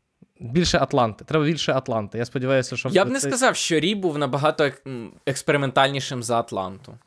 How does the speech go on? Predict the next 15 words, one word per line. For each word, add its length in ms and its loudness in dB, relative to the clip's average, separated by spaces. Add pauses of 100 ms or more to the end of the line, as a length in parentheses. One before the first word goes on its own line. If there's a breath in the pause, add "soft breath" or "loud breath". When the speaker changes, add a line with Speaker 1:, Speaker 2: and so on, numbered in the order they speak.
(800 loud breath)
Speaker 1:
Окей. 380 -2 (640)
Атланта 380 2
просто 300 -2
як 260 0
антологія 680 2
була 240 -2
сама 260 -2
по 100 -6
собі 220 -2
експериментальною, 720 0
особливо 320 -2
третій 340 0
сезон. 480 -4 (800 soft breath)
Але 200 4
просто, 320 2